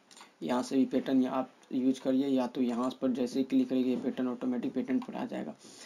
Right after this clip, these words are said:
तो मैं इस पर अभी clip का देखता हूँ, कुछ अच्छा सा मैं बनाकर कुछ यूज़ हो जाए।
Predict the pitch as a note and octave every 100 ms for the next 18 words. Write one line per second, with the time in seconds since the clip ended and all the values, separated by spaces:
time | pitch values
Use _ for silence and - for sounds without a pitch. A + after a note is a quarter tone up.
0 | - - - - D3+ D#3 D#3 D3 C#3+ C3+
1 | - C#3+ C#3+ C3+ C#3 C#3 C3+ - C#3 C3+
2 | C3 C3 C3+ C3 - B2 B2+ A#2+ B2+ B2+
3 | B2+ B2 B2 B2 B2 B2+ C3 B2 A#2+ -
4 | - _ _ _ - _ - - - -
5 | - - B2+ B2+ B2 B2 C3